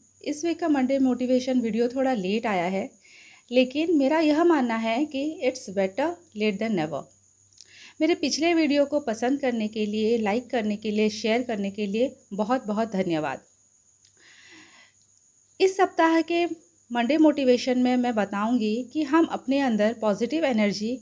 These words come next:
कैसे बढ़ाएं, हम अपने अंदर पॉजिटिव थिंकिंग कैसे लाएं और हम उस पॉजिटिव थिंकिंग के साथ कैसे जीवन में सफल हो सकते हैं या कैसे जीवन में सक्सेस पा सकते हैं।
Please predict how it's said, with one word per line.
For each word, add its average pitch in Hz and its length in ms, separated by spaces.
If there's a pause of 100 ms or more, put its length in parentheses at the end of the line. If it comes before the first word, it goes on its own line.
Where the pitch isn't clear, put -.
(140)
कैसे 208 240
बढ़ाएं, 160 480 (340)
हम 311 160
अपने 294 240
अंदर 277 260
पॉजिटिव 240 540 (140)
थिंकिंग 247 440
कैसे 202 360
लाएं 240 400 (340)
और 294 140
हम 330 440 (440)
उस 381 160
पॉजिटिव 254 560
थिंकिंग 269 360
के 262 100
साथ 226 280 (240)
कैसे 208 300
जीवन 220 340
में 247 120
सफल 240 400
हो 190 100
सकते 170 320
हैं 233 280 (280)
या 302 60
कैसे 262 360
जीवन 214 340
में 392 140 (120)
सक्सेस 233 420
पा 170 120
सकते 139 320
हैं। - 260